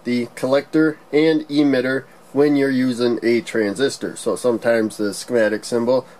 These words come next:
will have a circle. I always put a circle there. I think it makes it easier to keep track of the components, but it may not be circled. So, in any case, the collector emitter, the collector in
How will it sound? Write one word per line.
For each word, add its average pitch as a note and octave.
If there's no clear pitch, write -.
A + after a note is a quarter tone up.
will G2
have A2
a -
circle. C#3
I E3
always A2+
put G#2
a G2+
circle G#2+
there. G#2+
I A2
think A2
it G#2
makes G#2+
it A2
easier A2
to G#2
keep -
track C3
of B2+
the A#2
components, D3+
but F#3
it E3
may E3
not D3
be B2+
circled. -
So, D#3+
in G#2+
any F#3+
case, F3+
the C#3
collector D3+
emitter, D#3+
the A2+
collector F#3+
in D3+